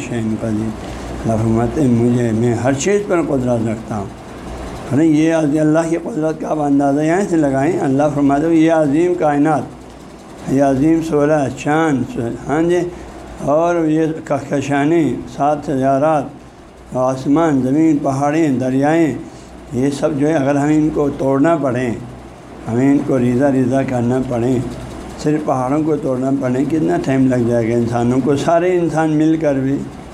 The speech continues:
ہاں، لیکن سورج کو تو قریب بھی کوئی نہیں ہنس سکتا، اس کو توڑنا تو چھوڑو۔ لیکن اللہ فرماتا ہے، میں جب چاہوں گا تو یہ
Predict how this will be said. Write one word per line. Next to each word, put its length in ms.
ہاں، 180
لیکن 240
سورج 400
کو 80
تو 180
قریب 280
بھی 100
کوئی 220
نہیں 180
ہنس 180
سکتا، 300
اس 200
کو 180
توڑنا 300
تو 60
چھوڑو۔ 240
لیکن 240
اللہ 440
فرماتا 600
ہے، 120
میں 400
جب 180
چاہوں 360
گا 140
تو 140
یہ 300